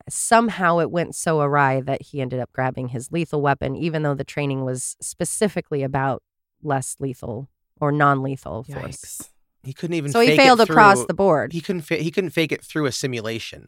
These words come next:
Speaker 1: It wasn't even, he failed by going lethal. He failed, like, the premise of the test, which was non-lethal force.
Speaker 3: De-escalation.
Speaker 1: Exactly.
Speaker 3: Yeah.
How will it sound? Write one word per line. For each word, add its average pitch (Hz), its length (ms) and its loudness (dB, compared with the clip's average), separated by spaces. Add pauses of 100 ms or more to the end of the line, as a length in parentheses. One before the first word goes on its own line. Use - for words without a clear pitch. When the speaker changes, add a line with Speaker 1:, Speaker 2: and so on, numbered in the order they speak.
Speaker 1:
It 214 140 2
wasn't 214 320 2
even, 170 380 -2
he 175 180 -8
failed 165 380 0
by 147 320 0 (440)
going 160 380 2
lethal. 208 560 0 (340)
He 220 180 -4
failed, 185 580 0
like, 156 220 -2
the 147 80 -4
premise 190 520 -2
of 135 120 -8
the 131 100 -12
test, - 420 -12
which 151 240 -8
was 139 480 -2 (180)
non-lethal 139 540 -2
force. - 460 -12
Speaker 3:
De-escalation. 98 800 -6
Speaker 1:
Exactly. 156 460 -4
Speaker 3:
Yeah. - 80 -12